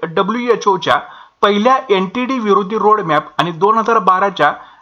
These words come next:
लंडन घोषणापत्राच्या वर्धापन दिनानिमित्त साजरा केला जातो. दोन हजार पंचवीस ची थीम आहे Unite, Act and Eliminate एनटीडीज. जागतिक सहकार्य, रणनीती आणि निर्मूलनावरती ही जी थीम आहे, ही आधारित आहे. Unite, Act and Eliminate एन टी डीज, लक्षात ठेवा.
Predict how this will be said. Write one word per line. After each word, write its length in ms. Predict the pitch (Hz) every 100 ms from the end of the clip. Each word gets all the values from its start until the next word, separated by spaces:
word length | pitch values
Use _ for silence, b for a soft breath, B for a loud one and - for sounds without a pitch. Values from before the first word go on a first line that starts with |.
| -
लंडन 480 | 165 196 202 254 240
घोषणापत्राच्या 920 | 202 - 202 196 185 - 180 180 226
वर्धापन 580 | 196 160 170 185 214 202
दिनानिमित्त 600 | 165 156 151 151 151 226
साजरा 380 | - 160 139
केला 260 | - 127 131
जातो. 420 | 123 - - - B B B -
दोन 200 | 220 277
हजार 200 | 254 262
पंचवीस 420 | 247 202 240 220
ची 80 | 262
थीम 320 | - 202 175
आहे 460 | 143 165 - _ _ -
Unite, 460 | 165 196 240 170 - _ 156
Act 460 | 175 175 - 170
and 80 | 185 -
Eliminate 540 | 160 170 190 196 226 226 -
एनटीडीज. 480 | 151 143 143 127 117 - b b b -
जागतिक 400 | 180 190 - 247
सहकार्य, 580 | - 202 180 170 160 190 208 -
रणनीती 680 | 160 190 240 214 160 165 175 -
आणि 140 | 160
निर्मूलनावरती 920 | 175 170 175 190 196 196 196 196 233 202
ही 120 | 208
जी 120 | 190
थीम 320 | 202 196 165
आहे, 180 | 131 160
ही 200 | 202 -
आधारित 340 | - 143 135 123
आहे. 140 | 123
Unite, 480 | 143 175 190 - 156
Act 240 | 151 -
and 260 | 156 - 156
Eliminate 640 | 143 147 196 208 _ 147
एन 100 | 143
टी 120 | 135
डीज, 180 | 135 123
लक्षात 180 | 127 123
ठेवा. 260 | - 110